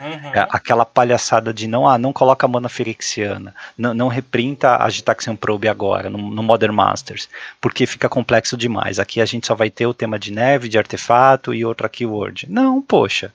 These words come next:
Speaker 2: não tem problema nenhum em misturar complexidade, é um produto feito pra isso,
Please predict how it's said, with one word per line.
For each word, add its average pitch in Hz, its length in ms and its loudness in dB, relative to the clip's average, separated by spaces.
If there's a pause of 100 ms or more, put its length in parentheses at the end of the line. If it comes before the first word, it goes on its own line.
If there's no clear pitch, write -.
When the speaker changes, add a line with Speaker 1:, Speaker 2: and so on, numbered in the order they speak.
(120)
Speaker 2:
não 123 100 -6
tem 180 140 -2
problema 185 480 -2
nenhum 190 340 0
em 165 40 -2
misturar 113 400 -2
complexidade, 101 720 -4
é 139 60 4
um 147 60 -2
produto 156 360 -2
feito 165 240 -2
pra 185 180 4
isso, 226 380 0